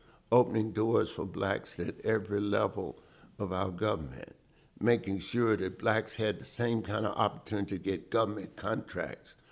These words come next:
for all kinds of things that they were qualified to give. None of that wa-, had, had any emphasis except when Nixon started that,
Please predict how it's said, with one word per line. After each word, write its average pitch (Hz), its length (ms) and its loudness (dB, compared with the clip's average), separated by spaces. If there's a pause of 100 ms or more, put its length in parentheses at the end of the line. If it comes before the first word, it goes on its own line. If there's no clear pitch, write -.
(140)
for 110 100 4
all 123 320 6
kinds 120 420 -2
of 82 120 -10
things 76 340 -6
that 82 180 -8
they 95 120 0
were 90 100 -4
qualified 95 680 -2
to 95 60 -12
give. 98 360 -6 (680)
None 147 240 6
of 135 100 4
that 123 320 6
wa-, 101 160 0
had, 90 240 0 (100)
had 117 320 0 (480)
any 170 280 8
emphasis - 760 -2 (720)
except - 800 0 (500)
when 95 420 0
Nixon 107 440 0
started 98 540 -2
that, - 280 -10